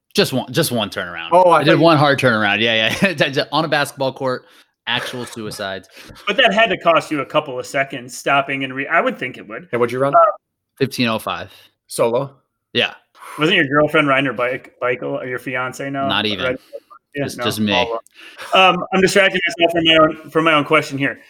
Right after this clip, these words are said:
Speaker 3: But what is it about being race ready all the time? And how can people help themselves, like, through these next few months when they don't really have much on the calendar? You always seem to be good at finding something, training for something, and always being in good shape. Since I've known you, I don't remember a time in which you couldn't pop probably, like, a fifteen thirty on the snap of a finger.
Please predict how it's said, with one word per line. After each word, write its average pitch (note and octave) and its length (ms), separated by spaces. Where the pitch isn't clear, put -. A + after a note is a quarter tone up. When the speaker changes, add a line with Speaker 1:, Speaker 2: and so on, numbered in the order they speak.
Speaker 3:
But G3+ 180
what A3+ 200
is A#3+ 80
it A#3+ 80
about G#3+ 260
being F#3+ 180
race D#3 280
ready D#3 200
all D3 80
the C#3+ 80
time? C#3+ 400
And D#3+ 300
how F#3 120
can F#3+ 140
people F3+ 280
help D#3+ 220
themselves, D3 500
like, C3 300
through D#3 160
these C3+ 160
next C#3 220
few C#3+ 140
months C#3+ 360
when B2 360
they E3+ 80
don't F3+ 80
really E3+ 120
have E3+ 100
much E3+ 160
on E3+ 120
the D3+ 80
calendar? D#3+ 380
You D3+ 140
always E3 200
seem D#3+ 160
to D3 60
be C#3+ 100
good D3 220
at C#3 320
finding C#3+ 320
something, C#3 340
training C#3 300
for B2+ 100
something, C3+ 520
and C3 320
always D#3 480
being C#3+ 280
in B2+ 120
good C3 160
shape. D3 300
Since C#3 200
I've B2+ 140
known C#3 220
you, B2+ 100
I A#2+ 80
don't B2+ 100
remember A#2+ 240
a A2 80
time B2 340
in A#2+ 100
which A#2 240
you B2+ 240
couldn't A2+ 260
pop A2+ 300
probably, A#2 320
like, A2+ 160
a A2 60
fifteen A2 440
thirty A#2 380
on G#2 120
the A2 80
snap G#2+ 300
of G2+ 80
a G2+ 60
finger. C3+ 360